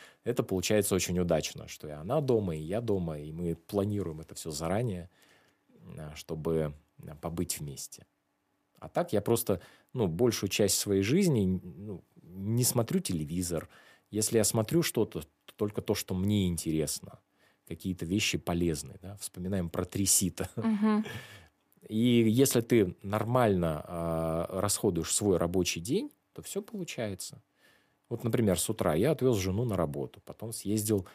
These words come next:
Speaker 1: на встречу, на вторую встречу, поехал на эфир. Сейчас я приехал к тебе на эфир. Потом я поеду, у меня будет встреча по поводу мероприятия, которое меня пригласили проводить. Потом я поеду проводить музыкальный квиз. Закончу я где-то в девять вечера.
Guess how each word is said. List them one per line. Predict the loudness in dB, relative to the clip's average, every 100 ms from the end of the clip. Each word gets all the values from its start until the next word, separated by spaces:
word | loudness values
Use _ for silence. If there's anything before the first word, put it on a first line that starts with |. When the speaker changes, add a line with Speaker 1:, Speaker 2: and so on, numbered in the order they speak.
| -20 _
Speaker 1:
на | -4 0
встречу, | 0 2 4 2 0 -8 -12 -18
на | -16 -14
вторую | -6 -2 2 2
встречу, | 0 -6 -10 -12 -14
поехал | -10 -8 -4 -2
на | 0 -2
эфир. | -2 -6 -10 -12 _ -20 -20 -18
Сейчас | -10 -2 0 2
я | 0
приехал | 2 2 2 -2
к | -2
тебе | -4 0 -2
на | -2 -10
эфир. | -14 -14
Потом | -12 -6 -4
я | -2 0
поеду, | 2 2 4 2 -2 -20 _ -8
у | -2
меня | 0 4
будет | 4 2
встреча | 2 2 2
по | -2
поводу | -2 0 0 0
мероприятия, | 0 0 2 2 2 0
которое | 0 2 2
меня | 2
пригласили | 2 2 2 2 0
проводить. | 0 -2 -2 -4 -8
Потом | -8 -2 -2 -2 -8 -20 -4
я | -2
поеду | 2 2 2
проводить | 0 0 0 -2 -4
музыкальный | -6 -6 -2 0 0
квиз. | -4 -10 -10 -12
Закончу | -12 -8 -4 -2 -2
я |
где-то | -2 -2 -4
в | -4
девять | -2 -2 -2
вечера. | -4 -4 -8 -12